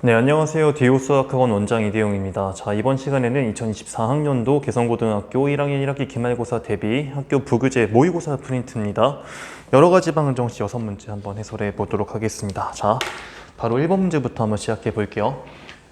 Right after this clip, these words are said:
복소수 Z가 주어져 있고요. 다음 조건 만족하는 실수 부분과 허수 부분의 합을 물어보고 있습니다.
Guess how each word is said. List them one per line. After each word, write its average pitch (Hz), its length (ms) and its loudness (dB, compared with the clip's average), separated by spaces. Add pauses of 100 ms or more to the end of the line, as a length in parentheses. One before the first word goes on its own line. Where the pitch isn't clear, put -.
복소수 208 500 2
Z가 160 600 0
주어져 113 400 2
있고요. 131 440 -2 (300)
다음 147 300 4
조건 135 280 0
만족하는 147 560 2
실수 202 400 0
부분과 170 400 0
허수 139 300 2
부분의 139 340 0
합을 110 640 -2
물어보고 101 380 0
있습니다. 98 500 -4